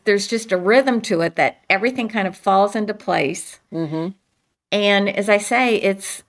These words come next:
Speaker 1: it's, everyone walks away having gained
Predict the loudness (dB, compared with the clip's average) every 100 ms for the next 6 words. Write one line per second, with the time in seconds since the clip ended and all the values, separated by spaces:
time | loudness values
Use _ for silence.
0 | -6 -6 -6 -12 -12 _ _ _ _ _
1 | 0 2 4 2 2 2 2 2 2 0
2 | -2 -2 0 0 -2 -4 -8 -12 _ _
3 | _ _ _ -2 0 0 -2 0 0 0
4 | -2 -6 -8